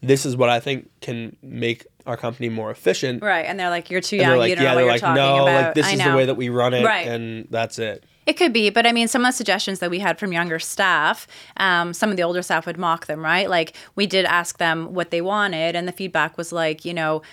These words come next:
Speaker 2: "We want someone to walk around and remind us to drink water because we're not hydrated enough. You know, we want help with the local gym. We don't want you to buy us a gym membership. We just want help with it because we wanna, we don't wanna just take it. That would just be,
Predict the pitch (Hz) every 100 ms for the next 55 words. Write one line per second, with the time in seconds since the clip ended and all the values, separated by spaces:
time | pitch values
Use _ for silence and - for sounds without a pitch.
0 | - _ - 190 208 180 175 185 180 175
1 | - 185 175 170 180 170 170 165 156 160
2 | - 160 156 151 156 143 98 95 190 -
3 | 180 151 160 151 - 160 151 135 - -
4 | 92 85 - - 175 160 175 180 180 180
5 | 202 175 175 170 175 170 160 170 - 247
6 | 202 202 - - 196 196 175 170 165 185
7 | 190 185 180 165 165 151 156 170 170 175
8 | 175 160 160 190 190 - 156 165 185 160
9 | 170 170 160 156 175 190 175 160 156 -
10 | - 196 180 156 165 156 156 156 - 160